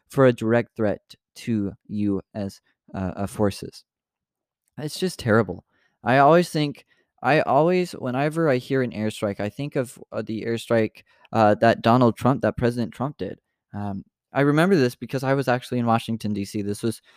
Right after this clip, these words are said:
um, one of the questions I asked, um, my senator.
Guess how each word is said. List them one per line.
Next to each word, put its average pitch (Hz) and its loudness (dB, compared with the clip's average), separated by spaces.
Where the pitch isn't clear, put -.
um, 98 -4
one 120 0
of 110 0
the 101 -2
questions 117 -2
I 113 -2
asked, 113 -2
um, 98 -8
my 101 -6
senator. 117 -4